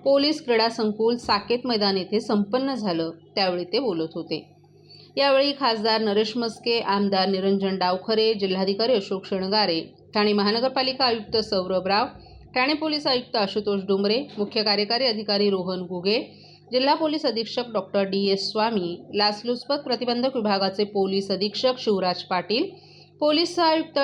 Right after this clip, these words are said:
डॉक्टर ज्ञानेश्वर चव्हाण, अपर पोलीस आयुक्त श्रीकांत पाठक, पंजाबराव उगले, संजय जाधव, विनायक देशमुख, पोलीस उपायुक्त पराग मणेरे, तसंच इतर पदाधिकारी आणि नागरिक,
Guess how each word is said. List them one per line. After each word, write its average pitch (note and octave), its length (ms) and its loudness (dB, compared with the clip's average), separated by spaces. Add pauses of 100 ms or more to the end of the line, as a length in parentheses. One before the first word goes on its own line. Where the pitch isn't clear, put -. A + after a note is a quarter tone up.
डॉक्टर G#3+ 280 0
ज्ञानेश्वर G#3 520 2
चव्हाण, G3+ 460 -2 (160)
अपर G#3 220 0
पोलीस G3+ 360 -2
आयुक्त G3+ 300 0 (100)
श्रीकांत G3 480 -4 (140)
पाठक, G3 380 -2 (1200)
पंजाबराव C4+ 520 2
उगले, A#3+ 400 0 (180)
संजय A3 340 2
जाधव, G#3 440 2 (120)
विनायक G3+ 380 0
देशमुख, G#3+ 460 -2 (180)
पोलीस G3+ 320 2
उपायुक्त A3 500 -2 (160)
पराग G3 280 0
मणेरे, F#3+ 480 -2 (540)
तसंच C4+ 460 0
इतर G#3+ 280 -2
पदाधिकारी G#3+ 760 0
आणि F#3+ 260 -2
नागरिक, G3+ 560 0